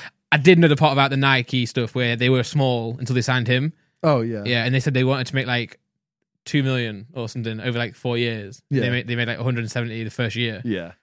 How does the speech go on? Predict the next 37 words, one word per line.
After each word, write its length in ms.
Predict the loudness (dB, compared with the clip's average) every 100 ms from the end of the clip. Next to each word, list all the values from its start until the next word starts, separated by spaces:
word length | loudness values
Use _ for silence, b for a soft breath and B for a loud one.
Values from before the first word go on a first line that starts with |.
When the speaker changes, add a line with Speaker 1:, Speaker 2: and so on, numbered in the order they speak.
| -6
Speaker 1:
Hundred 160 | -4
twenty 240 | -2 0 0
something 200 | -4 -4
like 60 |
Speaker 2:
That, 240 | -2 -2 0
Speaker 1:
that. 180 | -2 -2
Speaker 2:
that 60 | -2
is 80 |
actually 300 | -2 -4 -10
so 500 | -20 -20 -10 -2 0
Speaker 1:
Yeah, 300 | 2 2 0 -2
Speaker 2:
sick, 80 | -4
Speaker 1:
I 60 |
saw 140 | 2 4
Speaker 2:
though. 60 |
Speaker 1:
that 80 | 4
clip 180 | 0 -2
before 260 | -2 2
I 40 | 2
watched 200 | 0 -2
La-, 120 | -4
Last 200 | -2 -4
Dance, 360 | -2 -4 -4 -10
from 260 | 2 4 4
Last 200 | 2 -2
Dance 240 | -6 -4
on, 100 | -6
like, 240 | -6 -8
Twitter. 220 | -8 -6 -4
Speaker 2:
Oh, 40 |
okay. 240 | -4 -6 -2
Speaker 1:
But, 60 | 2
uh, 160 | 2
that's 180 | 2 2
mental, 300 | 0 0 -2
isn't 120 | -4
it? 140 | -6